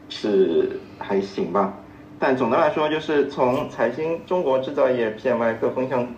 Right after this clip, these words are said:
指数数据来看的话，就是六月的制造业，呃，就，哦，七月的制造业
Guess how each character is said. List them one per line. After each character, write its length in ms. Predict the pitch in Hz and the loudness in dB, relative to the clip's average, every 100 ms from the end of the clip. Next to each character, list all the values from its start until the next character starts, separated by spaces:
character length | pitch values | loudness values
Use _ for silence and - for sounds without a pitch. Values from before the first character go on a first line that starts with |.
| - - | -18 -10
指 180 | 92 - | -8 -4
数 160 | 131 107 | -4 -2
数 160 | 151 | -4
据 100 | 127 | 0
来 140 | 110 92 | 4 4
看 180 | - 113 | 2 0
的 80 | |
话， 300 | 104 107 101 - - - - - | 2 2 2 -4 -18 -20 -20 -8
就 60 | 139 | -6
是 160 | 127 135 | 0 2
六 220 | 190 165 | 2 2
月 100 | 151 | 2
的 120 | 131 | 0
制 180 | 131 156 | 0 0
造 180 | 139 123 120 | 2 2 0
业， 240 | - 117 - - - - - - - | 0 0 0 -6 -20 -20 -14 -14 -2
呃， 480 | 143 127 110 107 101 | 2 4 4 2 0
就， 140 | 107 131 - | 0 -2 0
哦， 80 | 131 | 0
七 200 | - 170 | -2 -2
月 80 | 175 | 0
的 80 | 139 | 0
制 100 | 143 | 2
造 140 | 127 | 2
业 200 | 123 120 | 2 0